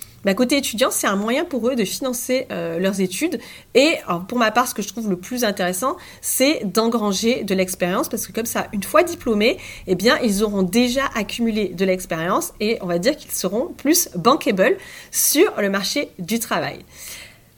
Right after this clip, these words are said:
Et du coup, pour beaucoup d'entreprises, la solution du recrutement d'un alternant en marketing,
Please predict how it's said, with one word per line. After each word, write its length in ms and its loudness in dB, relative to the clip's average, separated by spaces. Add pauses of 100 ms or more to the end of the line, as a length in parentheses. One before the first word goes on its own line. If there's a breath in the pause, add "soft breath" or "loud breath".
(160)
Et 80 2
du 120 2
coup, 140 6
pour 140 8
beaucoup 240 6
d'entreprises, 640 4
la 160 4
solution 320 0
du 100 2
recrutement 500 0
d'un 140 2
alternant 400 -2
en 40 -2
marketing, 440 -2